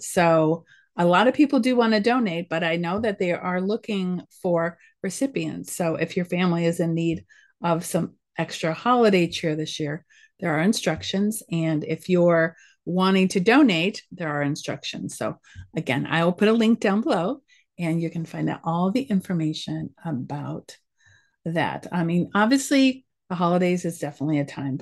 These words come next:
of giving. And, you know, we may be doing well, but other people may not be. Um, Norfolk Village is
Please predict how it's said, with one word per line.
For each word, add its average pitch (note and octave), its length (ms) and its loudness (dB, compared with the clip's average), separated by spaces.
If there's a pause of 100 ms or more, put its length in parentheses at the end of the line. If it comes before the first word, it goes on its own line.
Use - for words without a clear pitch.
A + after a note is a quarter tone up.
of D#3 180 -6
giving. D3+ 440 -8 (680)
And, D#3+ 280 -2
you D#3+ 120 -2
know, D#3 100 0
we D#3 160 2
may E3+ 160 4
be F#3 80 2
doing F3 300 2
well, D3+ 180 -2
but D#3 160 -4
other D#3+ 200 -4
people D3+ 500 -10 (280)
may D3+ 140 -4
not C#3+ 400 -4
be. C#3+ 320 -4 (840)
Um, F#3 260 4 (400)
Norfolk A#3 400 4
Village C#4 300 2
is G3 120 0